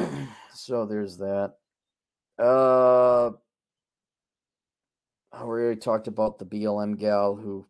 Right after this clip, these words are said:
passed up on a multi-million dollar thing. Uh, TechCrunch.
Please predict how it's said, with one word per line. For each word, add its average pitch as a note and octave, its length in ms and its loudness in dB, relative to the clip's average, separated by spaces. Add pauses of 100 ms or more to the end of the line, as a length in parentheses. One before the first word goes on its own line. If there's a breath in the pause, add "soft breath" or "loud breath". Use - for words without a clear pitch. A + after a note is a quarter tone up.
(120)
passed G2 300 -6
up G2+ 120 -10
on G2+ 60 -8
a G2 40 -8
multi-million F#2+ 720 -10
dollar F#2 320 -10
thing. G#2 560 -4 (3250)
Uh, G#2+ 220 -6 (120)
TechCrunch. - 720 -10